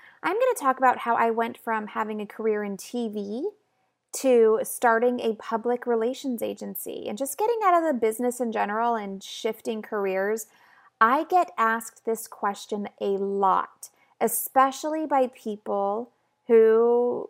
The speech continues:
are doing what I used to do, who are working as T V reporters and anchors. And I thought, "All right, because I get asked this question so much, let me just record a podcast episode about it." So hopefully I can answer all questions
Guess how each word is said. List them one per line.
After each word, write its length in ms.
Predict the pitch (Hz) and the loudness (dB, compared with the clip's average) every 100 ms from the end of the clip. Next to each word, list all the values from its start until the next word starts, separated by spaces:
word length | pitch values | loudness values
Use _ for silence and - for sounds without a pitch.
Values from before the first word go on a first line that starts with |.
| _ | _
are 140 | 220 226 | 2 4
doing 320 | 226 247 254 | 4 2 2
what 100 | 277 | 8
I 140 | 349 | 8
used 240 | 392 220 - | 8 2 0
to 80 | 208 | -6
do, 220 | - 202 | -4 0
who 100 | 226 | 2
are 120 | 220 | 2
working 360 | 220 226 240 233 | 2 -2 -6 -6
as 160 | 233 | -6
T 180 | - 254 | -8 -6
V 140 | 247 | -4
reporters 560 | 254 247 - 269 269 269 | -2 -2 0 0 0 -2
and 100 | 285 | -6
anchors. 500 | 339 381 233 - 214 | -6 -6 -6 -6 -6
And 120 | 226 | -4
I 80 | 226 | -4
thought, 400 | 226 214 208 - _ _ _ - | 0 2 2 -2 _ _ _ 0
"All 100 | 135 | 2
right, 280 | 120 82 - _ _ _ _ | 2 -2 -8 _ _ _ _
because 400 | 233 226 - 247 | -4 -4 -4 -2
I 80 | 277 | -2
get 100 | 277 | 0
asked 160 | 262 254 | 0 0
this 120 | 254 | -6
question 320 | - 233 240 | -6 -8 -8
so 180 | 226 240 | -6 -6
much, 400 | 220 208 - - | -4 -6 -8 -10
let 100 | 214 | -8
me 80 | 262 | -8
just 240 | 311 359 | -8 -12
record 300 | 330 - 262 | -14 -12 -10
a 40 | 247 | -10
podcast 520 | - 202 - 277 - | -10 -16 -14 -14 -12
episode 340 | 285 277 294 | -14 -12 -10
about 220 | 277 302 311 | -10 -10 -10
it." 160 | 320 _ _ | -12 _ _
So 160 | - | -8
hopefully 260 | 240 247 254 | -6 -4 -4
I 60 | 240 | -4
can 140 | 240 | -6
answer 280 | 233 220 233 | -8 -6 -2
all 140 | 208 | -2
questions 640 | 202 214 - 294 339 - | -2 -6 -6 -10 -10 -14